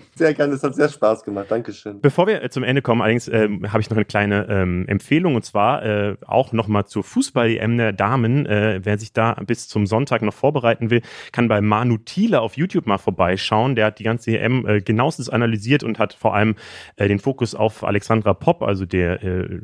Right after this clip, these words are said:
Speaker 2: ja, Nationalspielerin und Kapitänin des Teams, äh, draufgelegt und erklärt, warum sie eine absolute Legende ist. Schaut da bei Manu Thiele auf YouTube gerne vorbei.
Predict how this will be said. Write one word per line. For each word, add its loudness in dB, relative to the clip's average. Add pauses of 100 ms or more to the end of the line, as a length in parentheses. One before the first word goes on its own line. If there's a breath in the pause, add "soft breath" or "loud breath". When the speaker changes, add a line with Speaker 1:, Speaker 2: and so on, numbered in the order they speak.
Speaker 2:
ja, -10
Nationalspielerin 0 (240 loud breath)
und -6
Kapitänin -2
des -4
Teams, 0
äh, 2
draufgelegt 0
und -4
erklärt, -2
warum 0
sie -2
eine -2
absolute -2
Legende 2
ist. -2 (280 loud breath)
Schaut 0
da 2
bei 0
Manu 0
Thiele -2
auf 0
YouTube -4
gerne 0
vorbei. 0